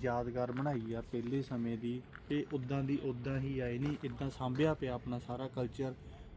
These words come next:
ਸਭ ਤੋਂ ਪਹਿਲਾਂ ਪਲੇਟਫਾਰਮ ਜਿੱਥੇ ਬਣਿਆ ਸੀ ਉੱਥੋਂ ਟ੍ਰੇਨ ਗਈ, ਜਿਹੜੀ ਪਹਿਲੀ ਟ੍ਰੇਨ ਆ ਉਹ ਸਾਂਭੀ। ਸਾਰਾ ਕੁਛ ਇਹਨੇ ਜਾਣੀ ਕਿ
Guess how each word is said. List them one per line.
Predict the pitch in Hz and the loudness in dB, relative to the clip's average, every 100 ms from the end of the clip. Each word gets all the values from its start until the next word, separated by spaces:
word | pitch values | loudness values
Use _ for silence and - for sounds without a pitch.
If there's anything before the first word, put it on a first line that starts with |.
| - | -2
ਸਭ | 135 | -2
ਤੋਂ | 123 147 | 0 -2
ਪਹਿਲਾਂ | 135 131 135 147 147 143 139 - | 0 -2 0 0 -2 -4 -6 0
ਪਲੇਟਫਾਰਮ | 139 131 - 135 | 2 2 0 0
ਜਿੱਥੇ | 127 120 135 | -2 -2 -2
ਬਣਿਆ | 127 131 127 | 0 -2 -2
ਸੀ | 143 | -2
ਉੱਥੋਂ | 131 - 143 | -2 0 -2
ਟ੍ਰੇਨ | 131 123 123 131 | 0 0 0 -2
ਗਈ, | 131 131 135 - - - - - - | 0 -2 -4 -8 -16 -16 -16 -14 0
ਜਿਹੜੀ | 135 131 151 | 2 4 4
ਪਹਿਲੀ | - 131 131 143 | 2 0 0 0
ਟ੍ਰੇਨ | 135 127 123 127 | 0 0 2 0
ਆ | 131 - | -2 -4
ਉਹ | 123 - | -6 -4
ਸਾਂਭੀ। | 131 131 131 139 147 - - - - | -6 -4 -2 -2 -4 -6 -10 -10 -4
ਸਾਰਾ | 143 139 147 | 0 0 0
ਕੁਛ | 151 143 | 0 0
ਇਹਨੇ | 147 156 160 | 0 -2 -2
ਜਾਣੀ | 147 139 - | -2 -4 -2
ਕਿ | 147 | -2